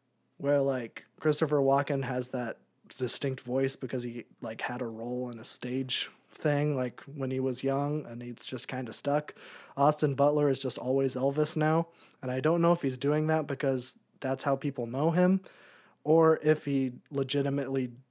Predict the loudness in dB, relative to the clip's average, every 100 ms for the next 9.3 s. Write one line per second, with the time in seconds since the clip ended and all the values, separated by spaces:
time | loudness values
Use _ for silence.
0 | _ -2 -2 -4 -6 -4 -4 -4 -6 -6
1 | -8 -8 -12 -6 -6 -4 -6 -8 -8 -8
2 | -10 -10 -8 -8 -8 -10 -10 -12 -8 -8
3 | -8 -10 -10 -10 -10 -10 -8 -8 -10 -16
4 | _ _ _ _ _ _ _ _ _ _
5 | _ _ _ _ _ _ -10 -6 -6 -6
6 | -8 -8 -8 -10 -8 -10 -10 -12 -10 -8
7 | -8 -10 -10 -14 _ _ _ _ _ -12
8 | -10 -8 -10 -6 -4 -4 -6 -8 -10 -10
9 | -10 -10